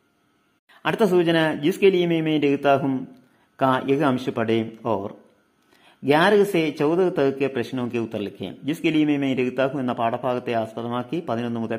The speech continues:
പതിനാല് വരെയുള്ള ചോദ്യങ്ങൾക്ക് ഉത്തരം എഴുതാനാണ് പറഞ്ഞിരിക്കുന്നത്. പാസേജ് നമുക്ക് വായിച്ചു നോക്കാം. "ഉസിനെ മുച്ച് സേ പൂച്ച,"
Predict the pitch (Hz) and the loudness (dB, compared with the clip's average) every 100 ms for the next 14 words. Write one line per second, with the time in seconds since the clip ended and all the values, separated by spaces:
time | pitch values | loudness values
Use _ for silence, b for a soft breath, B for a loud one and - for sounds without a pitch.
0 | - 131 156 180 190 165 127 123 117 117 | -2 -2 0 0 2 2 0 -2 -4 -6
1 | 107 110 107 104 104 107 107 107 113 208 | -6 -6 -8 -8 -8 -6 -8 -6 -6 -8
2 | - - b b b b b - 156 151 | -12 -20 b b b b b 0 4 4
3 | 117 104 98 98 - 131 131 135 117 113 | 4 0 -4 -8 -2 -2 0 2 2 0
4 | 117 113 113 117 117 131 127 175 196 131 | -2 0 2 2 0 -4 -2 -4 -4 -8
5 | 135 123 113 127 127 127 120 117 110 107 | -4 -4 -4 -6 -10 -10 -6 -6 -4 -8
6 | 101 | -8